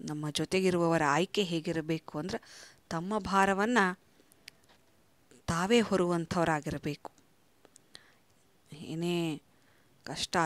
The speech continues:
ದುಃಖ ಅಂತ ಬಂದಾಗಲೂ ಸಹ ಏನು ಅಂತಂದ್ರೆ ಕುಗ್ಗದೆ,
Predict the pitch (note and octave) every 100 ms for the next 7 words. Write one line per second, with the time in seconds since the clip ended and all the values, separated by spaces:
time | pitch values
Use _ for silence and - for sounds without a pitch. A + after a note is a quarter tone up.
0 | C#3+ D#3+ - F#3 E3+ D#3 D3+ D#3+ E3 D#3
1 | E3 E3 E3 F3+ G3 F#3+ D#3+ E3 D#3+ D#3+
2 | E3 D#3 D3+ D#3 F3+ F#3+ - - - -
3 | _ _ - F#3+ F3 E3+ E3+ D#3